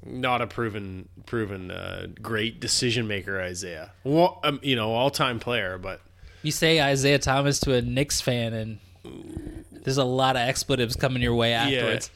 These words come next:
Speaker 1: and so there should be.
Speaker 2: Yeah.
Speaker 1: I think he's still getting paid.
Speaker 2: Oof.
Speaker 1: I think he's still getting paid by the Knicks. Him and Bobby Bonilla are still collecting
Speaker 2: <laughs>
Speaker 1: checks from
Speaker 2: Bobby
Speaker 1: the city of New
Speaker 2: Bonilla.
Speaker 1: York. From the city of New York.
Speaker 2: <laughs>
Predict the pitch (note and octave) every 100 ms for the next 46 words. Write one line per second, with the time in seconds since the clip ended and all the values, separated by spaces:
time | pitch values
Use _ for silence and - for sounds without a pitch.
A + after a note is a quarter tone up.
0 | - C3+ C3 D#3+ C3+ A#2+ C3 D#3+ B2 C#2
1 | - - D3 D#3 F3 - - _ D#3 C3
2 | - C3 A#2 F2+ A2+ - B2+ F3 - -
3 | - - - G#3 A3 - - - - -
4 | - - D#3+ D#3 - C3 G2 F2 C3 E3+
5 | B2 G2+ F#2 A2 B2 B2 A#2 A2+ G#2+ G#2+
6 | G#2 A2 D#3 B2 G#2 G#2 - D#3+ G3 -
7 | C3+ A#2+ - A#3 F3 C#3+ G#3 F3 F3 D3+
8 | D3 C#3 - D#3 C#3+ C3+ C#3+ C3+ C#3+ C#3+
9 | B2 - D#3 D3+ C#3 E3 C3+ C3 B2+ B2+
10 | A#2+ G#2+ F#2 -